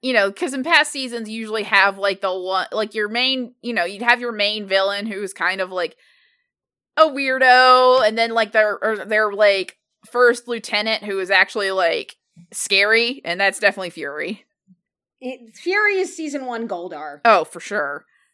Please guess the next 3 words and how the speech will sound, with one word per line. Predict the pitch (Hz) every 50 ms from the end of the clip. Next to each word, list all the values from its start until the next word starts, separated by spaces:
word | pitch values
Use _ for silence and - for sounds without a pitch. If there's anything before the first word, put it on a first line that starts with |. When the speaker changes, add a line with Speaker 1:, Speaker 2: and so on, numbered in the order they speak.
| _ _ _ _ _ _ _ _ _ _ _ _ _ _ _ _ _ _
Speaker 2:
Yeah. | 190 202 190 180 170 165 160 156 _ _ _ _ _ _ _ _ _ _ -
Speaker 1:
Um, | 226 226 220 214 208 208 202
Speaker 2:
Um, | 214 262 262 269 269 269 262 262 262 247 233